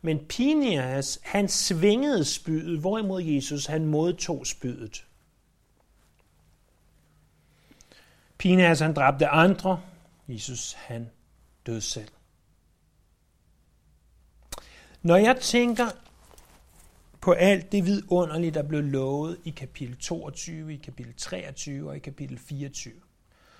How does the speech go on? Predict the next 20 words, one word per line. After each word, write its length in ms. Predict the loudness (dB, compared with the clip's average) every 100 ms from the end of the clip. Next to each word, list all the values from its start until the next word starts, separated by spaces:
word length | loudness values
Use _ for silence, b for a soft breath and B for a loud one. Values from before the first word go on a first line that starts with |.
| b b
om 100 | -4
hvor 100 | -2
fantastisk 920 | 0 -2 -2 2 6 4 4 -2 2
Israel 440 | 2 2 4 4 6
var, 160 | 4
og 240 | 2 2 12
alt 280 | 12 12 2
det, 140 | 2
de 100 | 0
skulle 240 | -2 -6
komme 200 | -2 -2
til 140 | 2 4
at 60 |
opleve. 420 | 6 6 4 -8 -10 _ _ _ _ _ _ _ _ _ _ _ _ _ _ _ _ _ _ _ _ _ _ _ _ _ _ _ b b b b b b b
Og 100 | 0
jeg 100 | 2
så 140 | 0
ser 320 | 0 2 2
kapitel 440 | 0 -4 -4 -6 -6
femogtyve 760 | -4 -4 -4 -8 -8 -10 -12